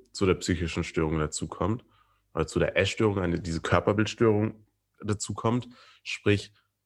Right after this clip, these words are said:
da kann man eine ganz einfache Übung machen, habe ich auch gemacht, und zwar, „Hey, schätz mal ungefähr,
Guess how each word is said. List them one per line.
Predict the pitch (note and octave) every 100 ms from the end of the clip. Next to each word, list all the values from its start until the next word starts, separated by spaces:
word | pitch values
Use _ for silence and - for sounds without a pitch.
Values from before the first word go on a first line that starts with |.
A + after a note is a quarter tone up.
| _ _ _ _ _ _ _ _ _ _ _ _ _
da | G2+
kann | G#2 G2
man |
eine | G2+
ganz | F#2 F2+
einfache | E2+ F#2+ F#2
Übung | F#2+ G#2+ A2+
machen, | A2+ - C#3 - _
habe | F#2
ich | F#2
auch | -
gemacht, | - F2+ A#2+ - - - _ _
und | - -
zwar, | - F#2+ F#2 - _ _ -
„Hey, | G#2+ C3 - - _ _ _
schätz | - - B2+ -
mal | C#3
ungefähr, | C3 C3+ C3 C3 B2 A#2+ -